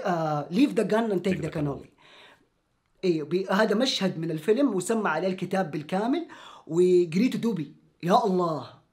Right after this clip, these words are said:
Speaker 1: فأنا قاعد أتفرج على حاجة قريتها، يعني، فأقدر أقول لكم إنكم مقبلين على وجبة درامية كوميدية، آه، رائعة، رائعة، معقدة، وتبين لك الأساس اللي ممكن الناس كلها تشوفه،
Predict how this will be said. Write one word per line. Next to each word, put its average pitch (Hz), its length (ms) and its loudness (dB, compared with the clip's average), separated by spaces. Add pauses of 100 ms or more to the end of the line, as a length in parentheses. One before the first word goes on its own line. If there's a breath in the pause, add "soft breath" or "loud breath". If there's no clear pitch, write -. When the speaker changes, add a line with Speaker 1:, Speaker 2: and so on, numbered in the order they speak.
(360 loud breath)
Speaker 1:
فأنا 262 260 6
قاعد 320 220 8
أتفرج 302 500 8
على 226 160 4
حاجة 262 300 6
قريتها، 180 560 -2 (140)
يعني، 180 420 2
فأقدر 240 560 2
أقول 233 240 2
لكم 208 200 2
إنكم 190 380 -2
مقبلين 202 800 0 (320 loud breath)
على 175 220 0
وجبة 185 440 4
درامية 208 920 0 (200 loud breath)
كوميدية، 202 1000 6 (280 loud breath)
آه، 175 800 -2
رائعة، 196 460 -2 (100)
رائعة، 170 320 -4
معقدة، 156 600 -2 (240 loud breath)
وتبين 233 560 4
لك - 280 -16 (100)
الأساس - 800 0 (120)
اللي 156 160 -6
ممكن 202 300 -4
الناس 214 280 -2
كلها 220 300 0
تشوفه، 196 420 -4